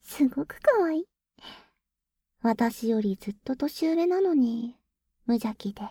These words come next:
無防備。<laughs>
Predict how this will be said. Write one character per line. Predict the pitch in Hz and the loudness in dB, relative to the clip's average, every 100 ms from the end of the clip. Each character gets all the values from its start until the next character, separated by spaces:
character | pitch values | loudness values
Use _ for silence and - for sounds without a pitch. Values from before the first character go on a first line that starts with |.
| - _ _ _ _ | -14 _ _ _ _
無 | 240 208 | -2 -2
防 | 202 202 | -6 -8
備。 | 294 - - _ _ - - - _ _ _ _ _ _ - | -8 -8 -12 _ _ -20 -20 -20 _ _ _ _ _ _ -12
<laughs> | - 277 254 277 | -2 -2 -2 -6